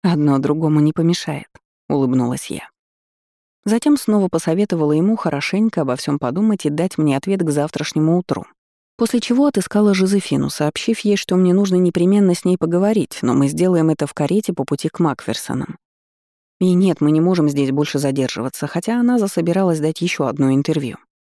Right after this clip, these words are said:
"Мне нужно срочно быть у Макферсонов", покусав губу, сказала ей. Потому что на меня внезапно накатило ощущение грядущих неприятностей.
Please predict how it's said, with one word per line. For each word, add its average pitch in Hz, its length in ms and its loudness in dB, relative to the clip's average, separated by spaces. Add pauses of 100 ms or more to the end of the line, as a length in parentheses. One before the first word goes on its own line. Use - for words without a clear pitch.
(280)
"Мне 180 180 4
нужно 165 280 2
срочно 175 400 0
быть 156 180 0
у 165 40 2
Макферсонов", - 760 -2 (360)
покусав 135 420 -2
губу, 147 260 -2
сказала 131 400 -4
ей. - 340 -8 (540)
Потому 220 300 0
что - 180 -2
на 196 80 6
меня 190 300 4
внезапно 180 540 0
накатило 170 420 0
ощущение 196 760 -2
грядущих 151 720 -4
неприятностей. 147 960 -4